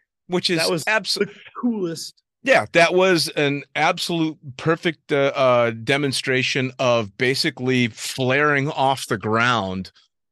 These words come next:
Speaker 1: and opening up and dialing it back. I mean, it was incredible.
Speaker 2: And they used to say you couldn't go up. I remember
Speaker 1: Right.
Speaker 2: people saying, "Nope, it's fake,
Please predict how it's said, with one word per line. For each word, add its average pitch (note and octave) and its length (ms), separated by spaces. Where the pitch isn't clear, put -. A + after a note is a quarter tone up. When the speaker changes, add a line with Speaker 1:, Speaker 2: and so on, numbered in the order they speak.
Speaker 1:
and A#2+ 400
opening C3+ 460
up B2+ 220
and A2 420
dialing A2+ 400
it F#2+ 80
back. G2 220
I A2+ 60
mean, A#2 360
it F3+ 100
was C3+ 140
incredible. F#2+ 400
Speaker 2:
And E3+ 120
they F3+ 80
used A3+ 260
to A#3 60
say B3+ 220
you G#3 100
couldn't G3 260
go F#3 160
up. D3 200
I C#3+ 80
remember G3 240
Speaker 1:
Right. C3+ 100
Speaker 2:
people E3+ 140
saying, E3 240
"Nope, G#3 180
it's D3+ 120
fake, F#3 320